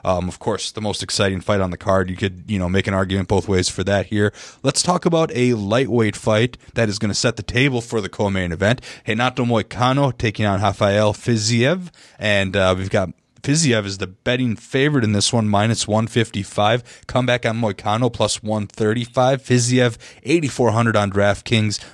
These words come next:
Moicano, seventy-eight hundred. Um, odds to finish here, minus one fifteen. You know, kind of a toss-up, small cage. You know, I think it could possibly happen here.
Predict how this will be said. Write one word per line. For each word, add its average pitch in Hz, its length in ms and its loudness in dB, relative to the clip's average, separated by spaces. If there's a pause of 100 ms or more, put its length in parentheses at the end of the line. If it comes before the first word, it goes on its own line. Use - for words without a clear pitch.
Moicano, 113 680 -2
seventy-eight 117 840 0
hundred. 123 500 0 (260)
Um, 101 380 2
odds 151 280 0
to 151 40 -2
finish 165 320 -2
here, 165 140 0
minus 131 340 0
one 135 160 -2
fifteen. 143 720 -6 (260)
You 110 100 -8
know, 104 200 -4 (100)
kind 143 220 0
of 139 80 2
a 127 40 0
toss-up, 131 480 0
small 117 380 -4
cage. 123 640 0
You 120 100 -2
know, 113 80 2
I 113 100 2
think 160 280 -6
it 143 140 -8
could 127 240 -8
possibly 110 500 0
happen 110 400 0
here. 120 320 0